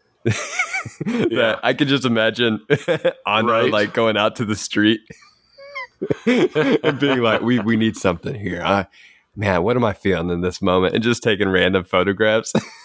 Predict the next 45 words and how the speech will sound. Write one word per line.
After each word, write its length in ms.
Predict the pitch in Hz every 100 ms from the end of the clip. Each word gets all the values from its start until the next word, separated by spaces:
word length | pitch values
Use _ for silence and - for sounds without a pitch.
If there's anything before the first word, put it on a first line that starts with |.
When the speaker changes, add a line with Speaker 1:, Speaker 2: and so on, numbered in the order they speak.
| - -
Speaker 1:
<laughs> 520 | - 170 - 202 -
Speaker 2:
I 160 | 131 131
could 200 | 131 120
see 200 | 117 107
that. 260 | 82 82 - _ _ _ _
That's 440 | 208 208 190 135 135
Speaker 1:
Uh, 40 | -
Speaker 2:
definitely 340 | 160 135 120
what 120 | 104
happened. 380 | 98 101 98 95
Speaker 1:
Yeah. 280 | 143 110 107 - - -
<laughs> 100 | 160 - 165 - 156 - 196 160 -
And 100 | 104
be 100 | 101
like, 180 | 78 -
"Oh, 200 | 85 76
this 240 | 85 101
is 120 | 98 -
just 280 | 87 -
so 200 | - 80 -
atmospheric 720 | 80 80 - - 73 64 -
right 200 | 65 58
here. 280 | 80 69 65
Like, 320 | 67 65 - - - _ _
we're 120 | 107 107
just 120 | 87
gonna 140 | 85
put 260 | 73 - 76
in 160 | 80 76
the 120 | 71
shot 420 | - - 69 71
of 140 | 80
the 120 | 73 73
sign 420 | - 73 71 65
right 220 | 73 82
here." 240 | 95 101 -
<laughs> 60 | - - _ _ _ -
Speaker 2:
Yeah, 360 | 117 104 92
exactly. 420 | 98 110 113 98
"How 160 | - 151
much 160 | 190 202
money 180 | 196
do 100 | 190
we 100 | 190
have? 400 | 160 170 175 180